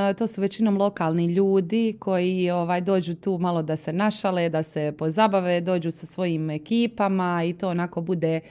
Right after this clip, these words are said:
eh, više jedna, eh, interna, eh, zabava zatvorenog tipa.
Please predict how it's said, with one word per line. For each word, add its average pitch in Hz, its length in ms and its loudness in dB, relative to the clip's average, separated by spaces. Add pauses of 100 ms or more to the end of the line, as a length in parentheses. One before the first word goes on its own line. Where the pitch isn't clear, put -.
(340)
eh, 175 140 0
više 185 400 0
jedna, 175 500 0 (400)
eh, 160 360 -2
interna, 160 1120 4
eh, - 560 -8 (600)
zabava 175 680 6
zatvorenog 165 680 2
tipa. 196 520 0